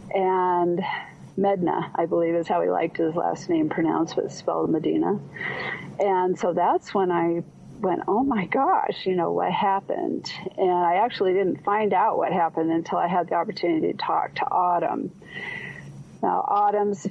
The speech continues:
family core was very small. There was her mother, of course,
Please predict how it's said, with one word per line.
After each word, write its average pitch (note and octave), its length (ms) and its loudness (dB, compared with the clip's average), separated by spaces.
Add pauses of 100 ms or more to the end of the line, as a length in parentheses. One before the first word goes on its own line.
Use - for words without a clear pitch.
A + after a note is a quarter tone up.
family G3+ 460 2
core G3+ 460 2
was F#3 300 0
very F#3 340 2
small. F#3 680 0
There F#3 240 0
was F3 340 0
her E3 540 0 (560)
mother, F3 560 2
of F3+ 200 -4
course, F#3+ 640 0